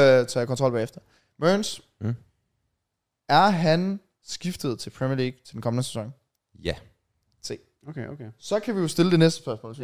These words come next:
Speaker 1: Jamen,
Speaker 2: jeg.
Speaker 1: det synes jeg bare, vi instant gør, om, om han er skiftet til en
Speaker 2: Big Six, som jo så er
Speaker 1: Men hvad med
Speaker 3: Ja, kan I lige nævne, hvem Big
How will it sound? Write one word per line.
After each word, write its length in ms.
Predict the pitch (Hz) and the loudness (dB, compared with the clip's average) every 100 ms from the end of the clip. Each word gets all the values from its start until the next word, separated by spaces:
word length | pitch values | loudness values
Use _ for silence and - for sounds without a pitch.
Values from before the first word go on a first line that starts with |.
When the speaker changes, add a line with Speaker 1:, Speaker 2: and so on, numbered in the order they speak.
| 117 | -2
Speaker 1:
Jamen, 40 | |
Speaker 2:
jeg. 40 | |
Speaker 1:
det 80 | 165 | 0
synes 140 | 190 175 | 0 0
jeg 60 | |
bare, 100 | 147 | 0
vi 60 | 135 | 2
instant 320 | 135 139 120 | -2 -2 -4
gør, 80 | 107 | -6
om, 140 | 104 | -8
om 120 | - 113 | -8 -6
han 140 | 117 | -6
er 40 | |
skiftet 320 | 117 135 120 107 | -6 -8 -8 -8
til 120 | 113 | -8
en 160 | 107 - _ _ _ _ _ | -8 -12 _ _ _ _ _
Speaker 2:
Big 160 | 147 131 | -6 -4
Six, 460 | - 127 107 - - _ _ | -2 -2 -4 -10 -14 _ _
som 260 | - 147 139 | -2 0 2
jo 140 | 143 | 2
så 420 | 139 - 175 180 190 _ | 2 6 6 4 -2 _
er 460 | 131 123 127 165 135 | -4 -2 -2 -4 -6
Speaker 1:
Men 140 | 131 | -10
hvad 140 | 123 147 | -10 -12
med 160 | 160 - - | -14 -16 -6
Speaker 3:
Ja, 140 | 104 | -4
kan 200 | 98 107 | -2 0
I 20 | |
lige 180 | 104 139 | 0 0
nævne, 280 | 135 123 127 | 0 0 0
hvem 160 | 110 | -2
Big 120 | 101 | -4